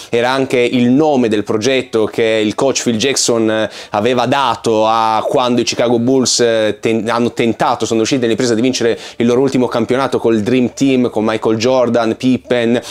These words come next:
Vedetevi il documentario su Netflix perché è una bomba e ogni tanto me lo rivedo con, con enorme piacere, e quindi anche il sottotitolo ci va a sottolineare come questo sarà l'ultimo capitolo dedicato a Venom. Ultimo capitolo dedicato a Venom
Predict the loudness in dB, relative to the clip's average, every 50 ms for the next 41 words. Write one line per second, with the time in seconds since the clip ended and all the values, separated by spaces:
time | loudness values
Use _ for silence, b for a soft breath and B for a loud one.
0 | B B B -2 0 0 0 0 0 -2 0 0 0 0 0 0 0 0 0 0
1 | 0 0 0 0 -2 -2 -2 -2 -2 -2 -2 -2 -2 -2 -2 -2 -2 -2 0 -2
2 | 0 0 0 0 0 0 0 0 0 0 0 0 0 0 0 0 0 -2 -4 -4
3 | -4 -2 -2 -2 0 0 0 0 0 2 0 0 0 0 -2 -2 -2 -2 0 0
4 | 0 -2 -2 -2 0 0 2 2 2 0 0 0 -2 0 0 0 0 0 -2 B
5 | B B B B B B B -4 -2 0 0 2 2 2 2 2 2 2 0 0
6 | -2 0 -2 0 -2 0 -2 -2 0 2 0 0 2 0 0 0 2 2 2 0
7 | 0 -2 -4 -4 -2 -2 0 -2 -2 -2 -4 -2 -2 -2 -2 0 0 2 2 2
8 | 2 0 0 0 0 -2 0 0 0 0 0 -2 -2 -2 0 0 0 0 -2 0
9 | 0 0 0 -2 B B B B B B B 0 2 4 4 2 2 0 -2 -2
10 | -2 0 2 2 2 2 2 0 0 -2 -2 -2 -2 -2 0 0 0 0 -2 -2
11 | -2 -2 0 0 -2 -2 -2 -4 -6 -4 -4 -4 -2 -2 -4 -4 -4 -6 -4 -2
12 | -2 -4 -4 B B B B -2 0 2 0 0 0 0 0 0 0 0 0 0
13 | 0 -2 0 0 0 0 2 0 0 2 2 2 2 2 0 0 -2 -6